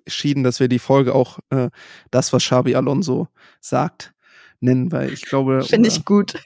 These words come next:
Speaker 1: diesem Ma-, diesem Mann können wir einfach vertrauen. Ähm, an der Stelle sei gesagt, dass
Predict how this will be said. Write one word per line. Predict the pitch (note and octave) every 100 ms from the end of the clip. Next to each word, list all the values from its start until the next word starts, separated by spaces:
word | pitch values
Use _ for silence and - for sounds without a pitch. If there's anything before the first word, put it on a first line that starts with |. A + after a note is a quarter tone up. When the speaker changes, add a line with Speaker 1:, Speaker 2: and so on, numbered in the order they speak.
| -
Speaker 1:
diesem | C#3+ D3
Ma-, | C#3 C#3 _ - - -
diesem | G3 E3 C#3
Mann | C#3+ C#3+
können | - C#3+
wir | -
einfach | D3+ C#3+ D#3
vertrauen. | - C#3+ - D#3 D3 E3+ - - - _ -
Ähm, | D3 D#3 - _ -
an | D3+
der | E3
Stelle | - E3 D#3+ E3+ D3
sei | D3+ D3+ D3+ D#3 _ _
gesagt, | C3+ B2+ C3+ D3+ - -
dass | C#3 C3 -